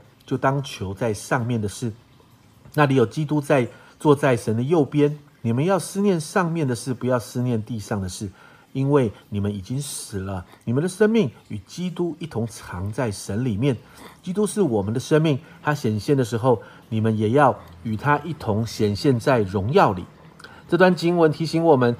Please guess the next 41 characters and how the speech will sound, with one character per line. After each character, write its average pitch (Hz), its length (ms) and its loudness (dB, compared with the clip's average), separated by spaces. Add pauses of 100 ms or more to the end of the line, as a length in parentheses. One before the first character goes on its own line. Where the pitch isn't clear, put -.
(120)
要 151 100 6
思 151 260 -2
念 151 200 6
天 170 320 0
上 147 180 2
的 120 80 4
事， 120 280 -2 (200)
这 151 160 4
就 123 120 -4
是 113 140 -10
仰 85 220 -6
望。 110 200 0 (320)
这 185 100 0
样 202 100 6
的 190 60 6
仰 160 240 6
望 175 240 6 (160)
与 135 140 -2
注 190 240 -2
视 180 200 -2
神， 123 320 2
就 160 160 0
会 160 120 0
带 156 240 2
来 110 220 2 (440)
与 110 120 -6
神 107 320 -2
对 170 220 4
齐， 95 380 -8 (320)
带 170 160 6
来 131 140 8
我 127 120 8
们 110 120 2
的 110 60 2
心 160 340 0
思 151 400 -2
意 165 140 0
念 123 340 2
的 92 80 -6
改 82 220 -10
变。 117 260 -2